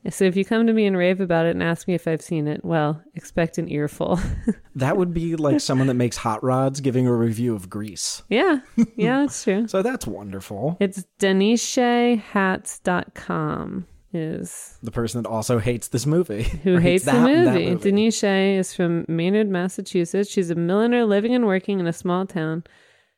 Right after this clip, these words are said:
Speaker 1: And, and she makes hats. Hmm.
Speaker 2: Okay.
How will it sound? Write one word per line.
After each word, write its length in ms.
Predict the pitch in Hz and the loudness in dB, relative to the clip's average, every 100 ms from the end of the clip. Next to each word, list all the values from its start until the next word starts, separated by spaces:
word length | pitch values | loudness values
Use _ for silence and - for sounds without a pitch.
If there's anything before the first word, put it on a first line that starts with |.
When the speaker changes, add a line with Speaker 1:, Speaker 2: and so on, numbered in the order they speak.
| _ - | _ -8
Speaker 1:
And, 580 | 175 170 170 175 175 170 - | -2 -2 -2 -4 -6 -10 -16
and 240 | 151 156 160 | -12 -12 -10
she 120 | 175 | -6
makes 260 | 180 196 | -4 -4
hats. 480 | - 285 302 - - - | -4 -4 -4 -12 -18 -8
Hmm. 200 | 302 247 - - _ - - | -4 -4 -6 -20 _ -14 -2
Speaker 2:
Okay. 400 | 135 - 147 | -2 0 -2